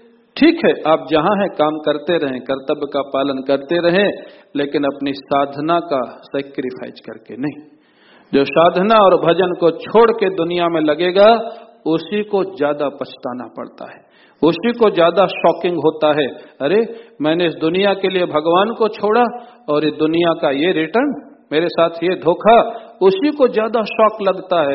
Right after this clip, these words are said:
फिर वो टेंशन में चला जाता है, डिप्रेशन में चला जाता है। एक महात्मा बड़े विनोदी थे, एक सज्जन ने,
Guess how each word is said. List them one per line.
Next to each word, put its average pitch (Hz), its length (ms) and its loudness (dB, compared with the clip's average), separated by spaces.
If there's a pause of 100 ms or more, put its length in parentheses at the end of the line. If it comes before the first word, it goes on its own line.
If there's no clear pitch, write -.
(140)
फिर 196 140 2
वो 202 100 4
टेंशन 190 480 -4
में 175 120 -6
चला 160 280 -2
जाता 147 320 -2
है, 139 60 -2
डिप्रेशन 175 600 -4
में 170 60 -6
चला 156 280 -10
जाता - 340 -12
है। - 240 -18 (800)
एक 165 120 -2
महात्मा 160 460 0
बड़े 160 180 0
विनोदी 156 440 -2
थे, - 400 -8 (1300)
एक 151 120 0
सज्जन 170 420 -2
ने, 170 220 -2